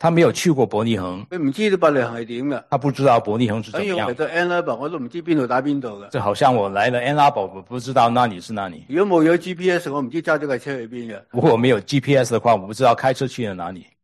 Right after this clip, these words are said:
Speaker 2: 太太問我：「你認唔認啲路啊？」咁樣。
Speaker 1: 太太問他，啊，他太太問他：「你認得那個路，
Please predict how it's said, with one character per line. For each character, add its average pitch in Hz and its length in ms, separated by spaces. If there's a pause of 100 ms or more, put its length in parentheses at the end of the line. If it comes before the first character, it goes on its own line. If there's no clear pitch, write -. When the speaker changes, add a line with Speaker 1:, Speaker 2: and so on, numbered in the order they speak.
Speaker 2:
太 160 100
太 165 100
問 147 200
我： 135 140
「你 139 80
認 120 180
唔 110 160
認 139 60
啲 151 100
路 107 220
啊？」 104 160
咁 113 200
樣。 110 40 (180)
Speaker 1:
太 143 140
太 113 260
問 104 400
他， 127 300 (100)
啊， 104 240
他 120 140
太 120 140
太 110 120
問 107 160
他： 117 160 (260)
「你 117 240
認 151 200
得 117 180
那 120 180
個 104 280
路， 120 180